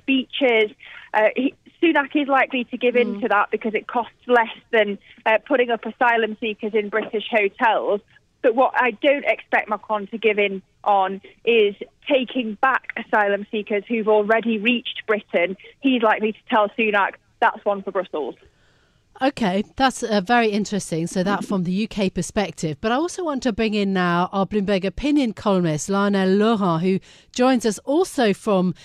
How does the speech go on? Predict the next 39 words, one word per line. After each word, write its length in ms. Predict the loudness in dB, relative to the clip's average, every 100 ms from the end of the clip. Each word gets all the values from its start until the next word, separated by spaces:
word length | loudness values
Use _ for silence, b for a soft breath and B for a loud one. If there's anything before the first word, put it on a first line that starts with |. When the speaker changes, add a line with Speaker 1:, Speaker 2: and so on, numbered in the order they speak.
| B B
Speaker 2:
Paris. 680 | -2 0 0 -2 -2 -4 -6 -4
Lionel, 400 | 2 4 4 0
you've 200 | -2 -4
spent 260 | -2 -4
time 220 | -2 0 0
in 80 |
the 80 | 0
U 160 | 0 -2
K, 340 | -2 0 0
you, 180 | 0 -4
you 120 | -2 0
live 200 | 2 2
in, 200 | 0 -2
in 160 | -2 -4
France 500 | 0 2 2 -2 -2
now. 320 | 0 0 -2 B B B -10
Because 400 | -4 0 0 0
of 100 | -2
the 180 | -2
issues 340 | -2 0 -4 -4
that 140 | -4
Lizzie 380 | 0 0 0 -2
mentioned, 720 | -2 -2 -2 -4 -2 -2 -2 -4
a 60 | -4
lot 240 | -2 0
of 100 | 0
importance 680 | -2 -4 -4 -6 -4 -6 -6
being 260 | -4 -4 -4
attached 560 | -8 -8 -6 -6 -8
to 140 | -6 -4
this 280 | -4 -6 -12 b b
meeting. 460 | -2 -2 -2 -4 -6
Is 220 | -4 -4 -4
it 200 | -8 -10 -4
as 480 | 0 0 -2 -6 -8
important 880 | -4 -4 -2 -2 -2 -2 -6 -6 -6 -6
to 120 | -4
Emmanuel 480 | -2 -2 -2 -2 -2
Macron? 540 | -6 -8 -8 -8